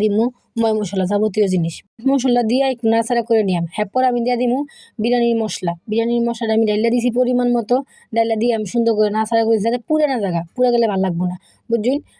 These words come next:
নাড়াচাড়া দিয়ে আমি সুন্দর করে কষায় নিচ্ছি। দেখেন কি সুন্দর উপরে তেলটা ভাসে আছে, সুন্দর কষানো হইছে। তো এটা এখন কষাইতে থাকবাম, কষাইতে থাকবাম। কষানোর পর আমি দিয়ে দিমু যে দই রাখা আমার যে পোলট্রি মুরগির আছে, বুঝছেন? ওই মাংসটা আমি আগে থেকে দই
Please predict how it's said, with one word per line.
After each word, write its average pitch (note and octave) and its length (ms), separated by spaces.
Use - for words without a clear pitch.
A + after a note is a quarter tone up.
নাড়াচাড়া A3+ 460
দিয়ে A#3 200
আমি G#3 100
সুন্দর A#3 280
করে A3 120
কষায় A#3 360
নিচ্ছি। A3+ 240
দেখেন G3 200
কি A#3+ 80
সুন্দর B3 360
উপরে A#3 160
তেলটা G#3+ 320
ভাসে F3+ 240
আছে, F3+ 180
সুন্দর A3+ 300
কষানো F#3+ 380
হইছে। F3+ 240
তো C4 100
এটা B3 140
এখন A#3 240
কষাইতে A#3+ 320
থাকবাম, A3+ 300
কষাইতে A#3+ 360
থাকবাম। A3 240
কষানোর G#3+ 400
পর A#3+ 160
আমি G#3 160
দিয়ে A3+ 160
দিমু A3+ 200
যে G#3+ 140
দই G#3 200
রাখা G#3+ 240
আমার G3+ 200
যে G#3 80
পোলট্রি C4+ 240
মুরগির B3 320
আছে, - 200
বুঝছেন? G#3 240
ওই G3 140
মাংসটা G3 280
আমি G#3 140
আগে A3 160
থেকে G3+ 200
দই G3+ 120